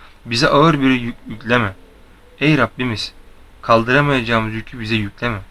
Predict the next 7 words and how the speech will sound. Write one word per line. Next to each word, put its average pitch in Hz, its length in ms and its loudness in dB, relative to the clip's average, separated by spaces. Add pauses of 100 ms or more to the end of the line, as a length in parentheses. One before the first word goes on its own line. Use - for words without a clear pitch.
(400)
Bakara 120 340 0
iki 131 200 -8
yüz 113 140 -12
seksen 107 280 -8
altı. 98 220 -2 (1040)
Varlıklı 143 480 4
kimse 165 440 -2